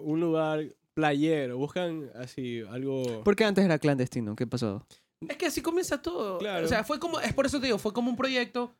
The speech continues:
Speaker 3: que, <laughs> fue como un proyecto que comenzó
Speaker 1: No,
Speaker 3: como que te diga, ¿sabes
Speaker 1: solo me
Speaker 3: qué?
Speaker 1: refiero como que la pal-, el, el origen de la palabra rave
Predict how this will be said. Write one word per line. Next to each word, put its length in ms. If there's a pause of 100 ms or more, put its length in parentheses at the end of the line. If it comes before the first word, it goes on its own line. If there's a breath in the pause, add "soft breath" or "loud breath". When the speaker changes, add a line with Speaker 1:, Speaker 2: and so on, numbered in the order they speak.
(360)
Speaker 3:
que, 500 (540)
<laughs> 440 (320)
fue 120
como 180
un 60
proyecto 520
que 100
comenzó 260
Speaker 1:
No, 60
Speaker 3:
como 120
que 80
te 80
diga, 160
¿sabes 140
Speaker 1:
solo 160
me 80
Speaker 3:
qué? 60
Speaker 1:
refiero 300
como 220
que 160
la 140
pal-, 200
el, 220
el 300
origen 240
de 60
la 100
palabra 280
rave 280